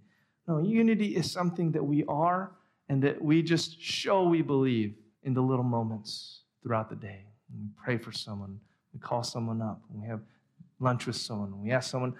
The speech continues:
how they're doing, when we organize an event and invite people to come. Those are all the ways we just show what we already are in our unity. So no silver bullets,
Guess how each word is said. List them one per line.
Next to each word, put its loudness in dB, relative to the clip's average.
how -2
they're 2
doing, -2
when -2
we -4
organize 2
an -2
event 0
and -4
invite 0
people -6
to -6
come. -14
Those -4
are 2
all 2
the 4
ways 2
we 2
just -4
show -2
what -2
we -4
already -4
are -10
in 2
our 0
unity. -10
So 2
no 4
silver 0
bullets, -2